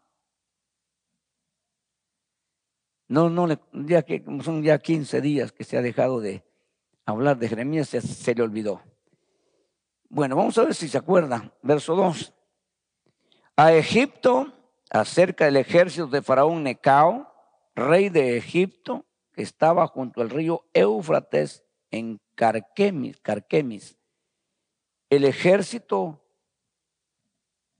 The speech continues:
egipcio está, hermanos,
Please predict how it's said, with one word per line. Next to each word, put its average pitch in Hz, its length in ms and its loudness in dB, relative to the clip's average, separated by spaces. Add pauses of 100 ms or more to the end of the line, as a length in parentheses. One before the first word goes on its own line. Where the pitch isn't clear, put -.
(160)
egipcio 185 840 0 (840)
está, 165 520 4
hermanos, 135 640 -4